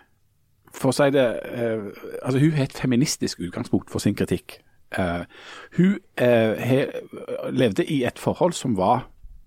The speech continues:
voldelig, så hun har kommet seg ut av. Så hun, hun, hun har opplevd, eh, overgrep i ekteskap, hun har o-, o-, opplevd seksuelle overgrep, så hun kaller seg en sånn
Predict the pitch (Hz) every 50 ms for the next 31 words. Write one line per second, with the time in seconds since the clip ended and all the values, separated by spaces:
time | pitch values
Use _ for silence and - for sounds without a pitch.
0 | - - - - 127 196 214 170 - - 254 226 - - - - - - - -
1 | - - 139 123 131 151 135 123 120 110 - 127 113 113 117 104 131 170 - 123
2 | 101 - 117 113 120 143 - 120 131 - - 120 135 143 113 120 127 117 143 -
3 | - 135 107 98 - - - - - _ - - 113 101 101 98 - - 131 104
4 | 156 143 - 139 117 101 - 120 120 - - - - - - - 226 233 - 214
5 | 151 120 117 104 - 104 98 92 - 95 113 - - - 104 - - - - -
6 | - - - 120 95 - - - 110 - - 120 120 117 101 117 139 175 165 -
7 | 110 104 - 113 104 104 - 117 101 98 - 98 95